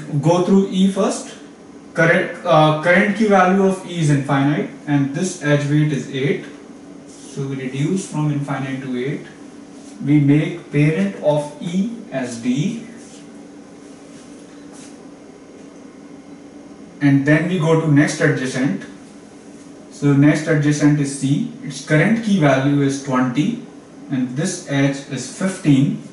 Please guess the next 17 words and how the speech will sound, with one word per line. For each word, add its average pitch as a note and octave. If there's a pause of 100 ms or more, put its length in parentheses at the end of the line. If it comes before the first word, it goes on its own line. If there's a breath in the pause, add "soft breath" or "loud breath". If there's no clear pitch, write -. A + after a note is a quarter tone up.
(520)
So C#3+
we D3
update D#3
this F3+
value C3+
from C3
twenty C#3+ (220)
to B2+
fifteen, D3 (1500)
and C#3+
we C#3+
update E3
the D3
parent E3
also A2+ (240)
from C3+ (260)
A D#3+